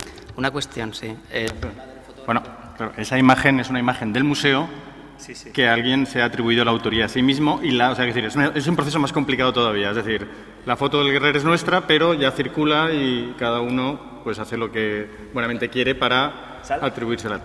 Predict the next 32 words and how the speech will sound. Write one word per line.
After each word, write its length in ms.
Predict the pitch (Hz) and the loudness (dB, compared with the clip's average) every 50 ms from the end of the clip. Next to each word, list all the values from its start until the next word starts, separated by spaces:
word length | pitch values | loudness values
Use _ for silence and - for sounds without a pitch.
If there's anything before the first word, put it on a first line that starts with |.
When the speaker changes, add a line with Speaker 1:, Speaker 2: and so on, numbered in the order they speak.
| - 113 | -10 -8
Speaker 2:
la 80 | 107 104 | -8 -8
autoría. 340 | 98 90 98 90 90 90 | -6 -6 -8 -8 -6 -8
Speaker 3:
Incluso 320 | 92 90 135 151 160 170 190 | -8 -10 -10 -10 -10 -10 -8
sale, 240 | 175 170 175 196 214 - - | -6 -6 -6 -6 -6 -8 -8
me 60 | 120 | -4
he 40 | 127 | -4
estado 240 | 123 - 151 156 156 | 0 2 4 4 4
mirando, 360 | 147 131 120 117 113 107 107 | 4 2 0 -2 -2 -2 -2
¿eh? 80 | 131 - - - - - - | -4 -4 -6 -12 -12 -8 -6
Eh, 80 | 120 | -4
sa-, 220 | 120 - - - - | 0 0 0 0 0
sale 340 | - - 139 151 170 190 196 | 2 6 6 6 6 6 4
incluso 400 | 180 143 135 156 165 - 208 202 | 4 2 2 2 2 2 2 2
que 60 | 170 | 0
es 100 | 143 135 | 0 0
de, 120 | 160 160 143 | -2 -4 -4
de 100 | 135 123 | -4 -4
una, 320 | 131 135 151 147 139 131 131 | -2 0 0 0 0 0 0
de 100 | 123 131 | 0 2
una 140 | 143 135 - | 2 4 4
página 320 | 139 - - 143 127 123 | 2 0 0 0 0 0
web 260 | 117 131 170 220 208 | 2 2 2 2 2
y 240 | 165 139 131 135 139 - | 0 -2 -2 -2 -4 -4
hay 160 | 107 135 139 | -4 -2 0
un, 220 | 147 151 147 147 147 | 0 0 0 -2 0
hay 160 | 143 139 147 | 0 2 2
un 120 | 156 151 147 147 | 4 4 6 4
link 180 | 165 202 190 | 4 4 4
con 140 | 156 143 135 | 4 4 4
un, 240 | 139 139 139 147 - | 4 2 2 0 -2
un 200 | - 143 143 135 | -2 0 0 0
correo 580 | 127 - 143 135 - 127 139 165 202 233 247 | 2 4 4 4 4 6 4 4 4 4 0